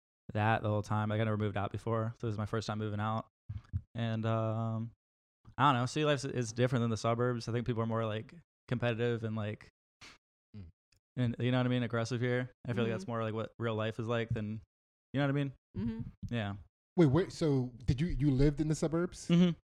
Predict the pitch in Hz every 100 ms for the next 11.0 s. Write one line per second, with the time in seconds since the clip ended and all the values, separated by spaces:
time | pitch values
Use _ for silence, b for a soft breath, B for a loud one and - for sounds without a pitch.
0 | - 127 143 127 127 127 123 127 117 113
1 | 104 120 98 87 - 123 - - - -
2 | - 120 101 - _ - 113 131 - 135
3 | - 143 120 113 120 120 113 123 - 110
4 | 107 98 - 143 220 220 139 113 - 107
5 | - 151 147 - 135 131 113 113 - 151
6 | 202 139 127 147 180 131 - 127 127 120
7 | 117 120 110 113 104 104 107 113 107 110
8 | 107 113 - - 117 117 110 104 110 104
9 | 120 131 107 - - 123 107 117 - 170
10 | 151 127 117 117 110 110 - 113 113 113